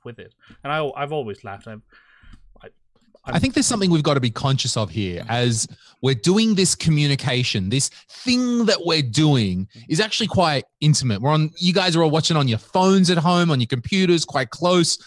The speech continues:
Speaker 2: You're not watching in a big group of people. You're connecting, and this is great. You, this is probably not the first one you've watched. You probably watch a whole lot of Carl and Artadol, right?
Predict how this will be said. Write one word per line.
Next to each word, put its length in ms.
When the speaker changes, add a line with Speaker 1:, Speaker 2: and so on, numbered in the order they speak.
Speaker 2:
You're 160
not 100
watching 320
in 60
a 40
big 220
group 220
of 100
people. 320
You're 220
connecting, 540
and 80
this 140
is 80
great. 320
You, 240
this 100
is 40
probably 320
not 160
the 80
first 300
one 120
you've 140
watched. 260
You 60
probably 180
watch 160
a 40
whole 240
lot 120
of 80
Carl 340
and 280
Artadol, 200
right? 280